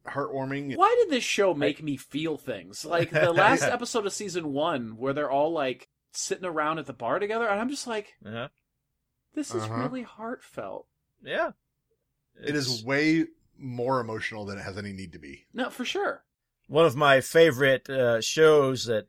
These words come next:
Speaker 3: always mixed comedy and, uh, dramatic moments and stuff like this super well was, uh, Night Court.
Speaker 2: Oh,
Speaker 1: Absolutely.
Speaker 2: yeah, love Night
Speaker 1: Yes.
Speaker 2: Court.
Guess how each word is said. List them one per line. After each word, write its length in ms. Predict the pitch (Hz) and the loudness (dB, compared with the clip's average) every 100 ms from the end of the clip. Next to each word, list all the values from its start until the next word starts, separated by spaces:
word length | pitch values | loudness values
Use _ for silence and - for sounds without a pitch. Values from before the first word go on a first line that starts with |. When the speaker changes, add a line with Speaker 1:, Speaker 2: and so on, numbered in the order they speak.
| - | 0
Speaker 3:
always 340 | 127 127 117 | 2 2 0
mixed 360 | 117 110 - - _ _ - | -4 -4 -4 -6 _ _ 0
comedy 840 | 139 135 131 123 123 120 117 110 | 2 4 2 0 -2 -4 -4 -2
and, 460 | 104 104 104 104 107 | -2 -2 -4 -6 -8
uh, 60 | - 82 | -10 -16
dramatic 400 | 117 120 120 120 | -8 -2 0 0
moments 380 | 117 135 135 - | -2 -4 -4 -8
and 120 | 110 | -8
stuff 200 | - 113 | -6 -4
like 160 | 110 113 | -6 -4
this 200 | 113 - | -2 0
super 320 | - 135 123 | -2 -2 -4
well 320 | 104 131 123 | 2 4 4
was, 260 | 104 107 110 | 2 -4 -4
uh, 200 | 101 87 | -4 -4
Night 280 | 98 151 - | -2 -2 -4
Court. 400 | 104 90 101 - _ _ _ _ - | -8 -8 -10 -16 _ _ _ _ -6
Speaker 2:
Oh, 200 | 147 170 | -2 0
Speaker 1:
Absolutely. 320 | 156 123 135 | -2 -4 -2
Speaker 2:
yeah, 160 | 180 160 | 0 -2
love 320 | 120 147 185 | -2 0 2
Night 120 | 120 113 | 2 0
Speaker 1:
Yes. 100 | - | -2
Speaker 2:
Court. 280 | 104 95 | -6 -8